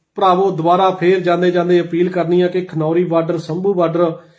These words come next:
ਜਿਹੜੇ ਨੂੰ ਜਿਹੜਾ ਨੇੜੇ ਪੈਂਦਾ ਹੈ ਜਾਂ ਜਿਹੜੇ ਨੂੰ ਜਿਹੜਾ, ਜਿਹੜੇ ਪਾਸਿਓਂ ਜਥੇ ਜਾ ਰਹੇ ਨੇ, ਵੀ ਉੱਥੇ ਆਪਣੇ ਜਾਣ ਪਛਾਣ ਵਾਲੇ ਨੇ, ਉੱਥੇ ਜ਼ਰੂਰ ਪਹੁੰਚੋ ਤੁਸੀਂ, ਕਿਉਂਕਿ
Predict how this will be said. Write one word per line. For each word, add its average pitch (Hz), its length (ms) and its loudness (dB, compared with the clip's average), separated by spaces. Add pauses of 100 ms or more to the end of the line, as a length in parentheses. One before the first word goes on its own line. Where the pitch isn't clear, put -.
(340)
ਜਿਹੜੇ 202 440 4
ਨੂੰ 214 260 0
ਜਿਹੜਾ 208 580 2 (180)
ਨੇੜੇ 185 480 2
ਪੈਂਦਾ 190 400 -2
ਹੈ 180 200 -6
ਜਾਂ 185 200 0
ਜਿਹੜੇ 185 300 2
ਨੂੰ 214 180 0
ਜਿਹੜਾ, 190 280 4
ਜਿਹੜੇ 185 300 2
ਪਾਸਿਓਂ 180 400 -4
ਜਥੇ 160 320 -2
ਜਾ 151 260 0
ਰਹੇ 156 200 0
ਨੇ, 160 300 -2 (760)
ਵੀ 185 100 -2
ਉੱਥੇ 190 300 2
ਆਪਣੇ 185 380 0 (180)
ਜਾਣ 170 300 2
ਪਛਾਣ 175 280 -2
ਵਾਲੇ 175 160 2
ਨੇ, 185 140 2
ਉੱਥੇ 180 280 0
ਜ਼ਰੂਰ 170 360 0
ਪਹੁੰਚੋ 170 400 -2
ਤੁਸੀਂ, 180 340 -2 (1300)
ਕਿਉਂਕਿ 214 460 4